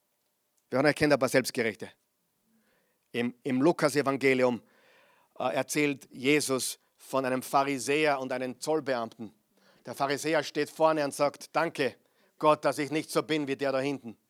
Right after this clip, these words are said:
Und der, der Zolleinnehmer, der Reuige, sagt, „Hab Erbarmen mit mir. Ich bin nicht würdig, hier zu stehen. Hab Erbarmen mit mir.“ Und dann sagt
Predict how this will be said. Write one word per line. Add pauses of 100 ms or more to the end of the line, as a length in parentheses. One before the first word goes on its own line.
(1900)
Und
der, (200)
der
Zolleinnehmer, (640)
der
Reuige,
sagt, (960)
„Hab
Erbarmen
mit
mir. (460)
Ich
bin
nicht
würdig,
hier
zu
stehen.
Hab
Erbarmen
mit
mir.“ (380)
Und
dann
sagt